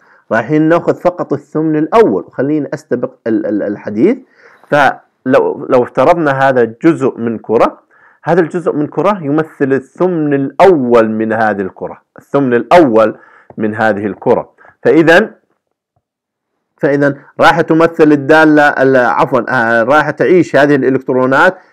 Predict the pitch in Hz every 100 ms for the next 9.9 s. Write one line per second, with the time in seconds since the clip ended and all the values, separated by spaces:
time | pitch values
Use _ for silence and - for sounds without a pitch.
0 | _ - 113 120 120 120 120 117 120 113
1 | 135 160 139 135 131 - 123 135 196 196
2 | _ _ - - 180 - _ _ - 143
3 | - _ 185 185 160 147 139 - 175 190
4 | 160 135 160 214 220 - _ - 156 190
5 | 196 196 196 - 165 160 156 156 156 156
6 | 170 165 - 190 208 202 202 - _ _
7 | _ 139 139 151 151 185 208 202 156 156
8 | 151 185 175 156 151 135 - 175 175 175
9 | 170 160 - _ 196 156 90 -